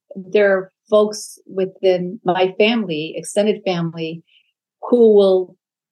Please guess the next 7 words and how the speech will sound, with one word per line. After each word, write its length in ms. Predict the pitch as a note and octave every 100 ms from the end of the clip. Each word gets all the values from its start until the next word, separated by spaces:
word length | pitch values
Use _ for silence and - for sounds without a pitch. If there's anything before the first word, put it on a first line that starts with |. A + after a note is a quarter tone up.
| -
open 280 | G#3+ G#3+ G#3
up 240 | F#3+ F#3+ - -
a 140 | F3 E3+
can 400 | - G#3+ G3 F#3+
of 240 | F3+ E3+ E3+ - -
pinto 380 | C4 B3 G3+ F#3
beans, 480 | F3+ F3 F3 -